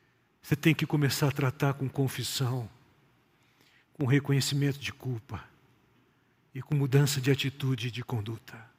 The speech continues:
Curve a sua cabeça. Talvez você identifique alguns sinais, resquícios,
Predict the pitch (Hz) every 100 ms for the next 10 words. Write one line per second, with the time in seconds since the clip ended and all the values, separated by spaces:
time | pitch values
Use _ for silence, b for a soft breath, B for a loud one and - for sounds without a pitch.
0 | _ _ _ _ _ _ _ _ _ _
1 | _ _ _ _ _ _ _ _ _ _
2 | _ _ _ _ _ _ _ - 175 143
3 | 139 147 139 135 123 123 - - - _
4 | _ _ _ _ _ _ _ _ _ _
5 | _ _ _ _ _ - 147 175 160 180
6 | 175 185 - 196 196 170 147 156 175 120
7 | - - - - - b b b b b
8 | b _ _ - - 214 220 220 185 -
9 | - 190 - - 262 254 - 143 101 -
10 | - -